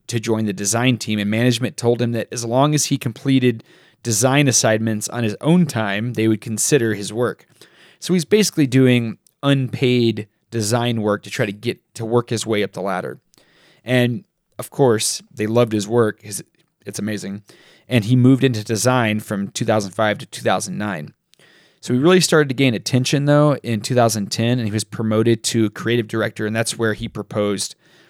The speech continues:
the first The Last of Us game. So while preparing to direct the first game, he took acting classes so he could speak, uh, the language that the game's actors were gonna be using. And he took this ambitious approach of creating the game,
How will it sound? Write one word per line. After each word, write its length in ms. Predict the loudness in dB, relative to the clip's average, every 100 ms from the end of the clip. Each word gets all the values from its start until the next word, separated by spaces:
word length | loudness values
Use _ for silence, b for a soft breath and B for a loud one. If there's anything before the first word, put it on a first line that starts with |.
| b
the 80 | -6
first 460 | 0 0 0 -6 -8
The 80 |
Last 320 | -4 -4 -4 -6
of 60 |
Us 100 | -8
game. 300 | -8 -10 -10 -20 _ -10 -10 -10 _ _ _ _ -10
So 220 | -2 2
while 80 | 2
preparing 580 | 0 -2 2 4 2 0
to 120 | -2
direct 480 | 0 0 0 -4 -20 _
the 100 | -10
first 300 | -4 -4 -2
game, 360 | -2 -2 -2 -6 b b b
he 100 | -6
took 220 | -2 -2 0
acting 360 | -2 -2 -4
classes 520 | -2 2 2 0 -2 0
so 140 | 0
he 80 | -2
could 180 | -4 -2
speak, 460 | -2 -2 -6 -6 -20 _ -4
uh, 240 | -2 -2
the 140 | -2
language 760 | -2 0 0 0 -6 -6 -8 -10 b b b b
that 120 | -4
the 80 | -2
game's 400 | 0 2 0 -4
actors 540 | -4 -6 -4 -4 -2 -2
were 140 | -4
gonna 160 | -4 -4
be 80 | -4
using. 640 | 0 2 2 0 -6 -12 b b b b
And 80 | -4
he 60 | 0
took 320 | 2 0 0
this 220 | -6 -4
ambitious 540 | 0 2 2 2 0 -2
approach 400 | -2 2 2 0
of 140 | -6
creating 360 | -2 -2 0 -2
the 80 | -2
game, 420 | -2 0 -2